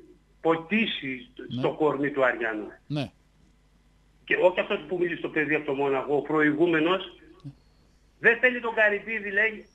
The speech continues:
Speaker 1: να μας πει ποιο θέλει, τον Λάσκαρη που άφησε εφτά εκατομμύρια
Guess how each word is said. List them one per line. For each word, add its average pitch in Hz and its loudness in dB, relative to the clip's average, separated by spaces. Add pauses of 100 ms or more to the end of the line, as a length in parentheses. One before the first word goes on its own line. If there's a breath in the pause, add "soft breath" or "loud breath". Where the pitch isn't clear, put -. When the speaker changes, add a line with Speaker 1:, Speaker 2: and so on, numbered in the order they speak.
Speaker 1:
να 233 4
μας 240 0
πει 294 6
ποιο 285 4
θέλει, 226 2
τον 214 2
Λάσκαρη 247 4
που 247 4
άφησε 247 0
εφτά 233 2
εκατομμύρια 247 4